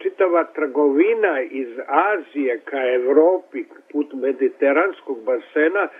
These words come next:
prolazi kroz Crveno more. Najveći deo nafte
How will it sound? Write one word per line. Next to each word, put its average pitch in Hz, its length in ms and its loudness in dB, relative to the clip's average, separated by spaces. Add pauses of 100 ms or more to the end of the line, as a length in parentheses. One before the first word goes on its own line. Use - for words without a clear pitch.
(180)
prolazi 160 600 2
kroz 147 180 0 (140)
Crveno 165 480 2
more. 123 400 -2 (240)
Najveći 165 760 0 (100)
deo 175 380 2 (300)
nafte 165 720 -2